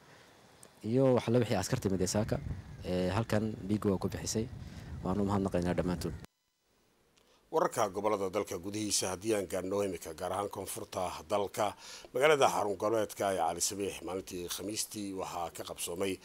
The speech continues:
Speaker 2: ah, kulan ay iskugu yimaadeen golaha maamul hoosaadka gobolka Cali Sabiix, kaasi oo ahaa kulankii ugu horreeyey ee howlaha shaqo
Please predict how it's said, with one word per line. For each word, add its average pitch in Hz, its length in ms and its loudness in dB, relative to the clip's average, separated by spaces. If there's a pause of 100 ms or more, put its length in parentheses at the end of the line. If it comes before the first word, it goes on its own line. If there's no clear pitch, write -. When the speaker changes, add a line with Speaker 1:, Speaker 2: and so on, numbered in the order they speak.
(280)
Speaker 2:
ah, 101 140 -2
kulan 135 420 4 (160)
ay 92 160 -2
iskugu 95 300 -6
yimaadeen 92 520 -2
golaha 92 280 -2
maamul 85 280 -8
hoosaadka 87 460 -6
gobolka 92 400 -6 (160)
Cali 82 160 -4
Sabiix, 98 360 0 (360)
kaasi 98 400 0
oo 85 160 -4
ahaa 92 200 -2
kulankii 95 500 -6
ugu 104 160 -6 (100)
horreeyey 98 600 2 (320)
ee 101 100 -2
howlaha 101 560 4
shaqo 92 300 -4